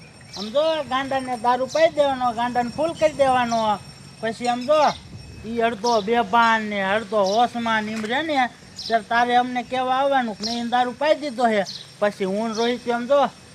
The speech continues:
ધોકા બોકા લઈને તૈયાર જ હઈશું. આપણે બધા જઈશું અને ઈ ગાંડાને ધોકાવીને આ ગામ બહાર કાઢી મૂકશું. ગમે ત્યાંથી તું ગાંડાને ગોતીને આ દારૂની પોટલી પાઈ દે, જા.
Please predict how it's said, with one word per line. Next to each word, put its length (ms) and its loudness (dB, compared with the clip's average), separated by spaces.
ધોકા 360 0
બોકા 400 -2
લઈને 300 2
તૈયાર 440 0
જ 60 -8
હઈશું. 280 -4
આપણે 260 0
બધા 340 2
જઈશું 520 2
અને 220 -6
ઈ 60 -8
ગાંડાને 360 0
ધોકાવીને 640 2
આ 100 -2
ગામ 300 -4
બહાર 180 2
કાઢી 300 -2
મૂકશું. 420 -2
ગમે 240 0
ત્યાંથી 300 -2
તું 200 -10
ગાંડાને 380 -2
ગોતીને 400 2
આ 60 0
દારૂની 320 -2
પોટલી 340 -4
પાઈ 180 2
દે, 160 0
જા. 240 2